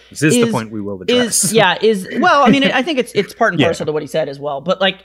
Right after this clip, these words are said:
Speaker 2: a lot of people are like, "Well, you know, that, that, uh, difficult element of, of doing things physically,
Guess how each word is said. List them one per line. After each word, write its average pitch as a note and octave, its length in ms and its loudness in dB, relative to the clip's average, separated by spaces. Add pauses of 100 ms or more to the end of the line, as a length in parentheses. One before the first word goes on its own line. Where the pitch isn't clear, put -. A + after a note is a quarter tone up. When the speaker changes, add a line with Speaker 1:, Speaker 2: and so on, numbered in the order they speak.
Speaker 2:
a F#3+ 80 0
lot A#3 140 4
of B3 80 0
people A#3 160 2
are G#3 80 4
like, F#3 220 2
"Well, G3 500 2 (840)
you G3 120 2
know, D3+ 220 2 (520)
that, G#3+ 320 4 (580)
that, A3+ 340 2 (340)
uh, E3 300 2 (280)
difficult A#3 560 0
element F#3 460 2
of, E3 220 0
of D3 320 0
doing G3 300 -2
things E3 280 -6
physically, G3 640 -2